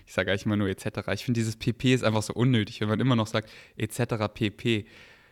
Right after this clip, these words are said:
Ich weiß zumal auch nicht mal, wofür es steht. Das ist, glaub ich, irgend so eine, keine Ahnung, irgend so eine lateinische Abkürzung oder so.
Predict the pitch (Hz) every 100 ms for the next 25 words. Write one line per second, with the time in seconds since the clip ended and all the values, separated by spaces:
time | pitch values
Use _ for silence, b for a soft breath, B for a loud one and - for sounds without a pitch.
0 | b b _ - 113 117 117 - - 110
1 | 110 104 107 113 110 104 98 104 101 -
2 | 113 107 107 - 113 107 110 117 104 104
3 | 104 101 - _ _ _ - 104 98 98
4 | 95 87 - 107 101 107 101 98 - 107
5 | 110 - 110 - 139 131 131 127 120 123